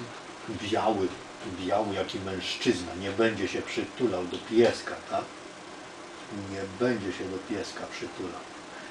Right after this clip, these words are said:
Goldie, gdzie się pchasz? Gdzie się pchasz? Gdzie się pchasz, Goldasie? Co? Gdzie się, Goldasie, pchasz? Podrapiemy za łóżkiem?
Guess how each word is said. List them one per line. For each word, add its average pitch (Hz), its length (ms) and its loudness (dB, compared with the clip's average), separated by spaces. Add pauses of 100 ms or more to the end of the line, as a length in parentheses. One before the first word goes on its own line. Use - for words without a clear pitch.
(120)
Goldie, 92 600 4 (1080)
gdzie 107 280 6
się 98 140 2
pchasz? - 360 -2 (880)
Gdzie 110 380 8
się - 180 8
pchasz? - 400 0 (600)
Gdzie 117 240 4
się - 160 -2
pchasz, 98 420 -2
Goldasie? 95 560 0 (300)
Co? - 60 -4 (920)
Gdzie 127 260 4
się, 98 160 2
Goldasie, 95 540 2
pchasz? - 380 -2 (4000)
Podrapiemy 107 600 2
za 104 140 2
łóżkiem? 104 400 2